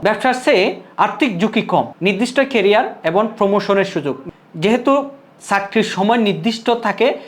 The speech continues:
সেহেতু ব্যক্তিত্বের সময় ব্যালেন্স করে চলা যায়। চাকরির অসুবিধাসমূহ একটু তুলে ধরার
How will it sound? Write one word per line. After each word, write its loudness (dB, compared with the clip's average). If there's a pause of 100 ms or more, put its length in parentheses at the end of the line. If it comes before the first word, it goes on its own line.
সেহেতু 0
ব্যক্তিত্বের 0
সময় 0 (260)
ব্যালেন্স 0
করে 2 (240)
চলা 4
যায়। -6 (260)
চাকরির -4
অসুবিধাসমূহ -2
একটু -6 (220)
তুলে 2
ধরার 0